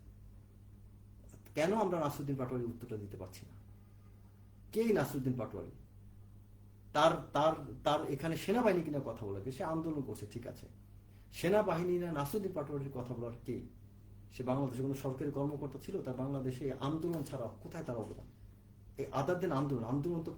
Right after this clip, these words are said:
অনেকেই অনেক ভাবে করতে পারে। মুক্তিযুদ্ধ আন্দোলন হয়েছে,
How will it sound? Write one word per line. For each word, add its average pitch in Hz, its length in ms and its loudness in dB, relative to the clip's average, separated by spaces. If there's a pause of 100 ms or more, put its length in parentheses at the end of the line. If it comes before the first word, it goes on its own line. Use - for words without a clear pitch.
(320)
অনেকেই 165 360 4
অনেক 135 300 4
ভাবে 127 140 2
করতে 123 240 -4
পারে। 85 180 -6 (1200)
মুক্তিযুদ্ধ 180 480 2
আন্দোলন 170 340 2
হয়েছে, 135 260 4